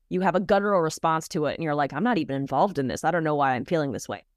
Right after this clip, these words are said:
It's because your brain's firing through those traumas. They're living in your brain and in your body if you don't work through them.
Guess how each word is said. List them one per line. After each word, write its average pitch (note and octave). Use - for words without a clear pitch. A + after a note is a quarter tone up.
It's F3+
because F3
your E3
brain's D3+
firing D#3+
through D#3+
those C#3+
traumas. G3
They're E3
living G3
in E3+
your D#3
brain E3
and D3
in D#3+
your C#3+
body D#3
if D#3
you E3
don't D#3
work D3
through D#3+
them. F2